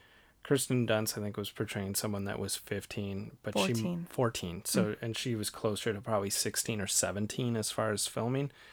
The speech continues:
Speaker 1: But you could see, like, facially the age discrepancy between the kids, like, you know, this one's this age, and you could see how each one was a little bit older.
Speaker 2: Yeah.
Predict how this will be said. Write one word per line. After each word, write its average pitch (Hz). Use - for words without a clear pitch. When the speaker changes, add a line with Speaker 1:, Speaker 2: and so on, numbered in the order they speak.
Speaker 1:
But -
you 247
could 240
see, 170
like, 135
facially 123
the 117
age 113
discrepancy 123
between 110
the 104
kids, 107
like, 107
you 113
know, 92
this 107
one's 107
this 107
age, 104
and 101
you 98
could 98
see 101
how 101
each 104
one 104
was 104
a 104
little 104
bit 98
older. 113
Speaker 2:
Yeah. 185